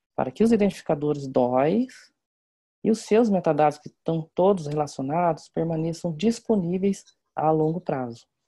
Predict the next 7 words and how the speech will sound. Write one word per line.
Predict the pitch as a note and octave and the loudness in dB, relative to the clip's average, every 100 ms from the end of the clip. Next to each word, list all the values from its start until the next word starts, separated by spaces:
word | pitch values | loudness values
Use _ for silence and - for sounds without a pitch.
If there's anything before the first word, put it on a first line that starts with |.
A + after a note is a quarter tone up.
| _ _ _ _ _ | _ _ _ _ _
Tá? | - - _ _ _ - - _ _ _ _ | -20 -20 _ _ _ -20 -20 _ _ _ _
O | G3+ | 0
Crossref | C4+ A#3 B3 A#3+ | 0 4 4 4
tem | B3+ | 6
um | |
objetivo | B3 A#3 A#3 - A3+ A3 _ | 6 4 2 0 -2 -4 _
complementar, | - B3+ C4+ B3+ B3 B3+ A#3 G3 F#3+ G3+ G#3 | 2 4 6 4 6 4 4 4 6 4 2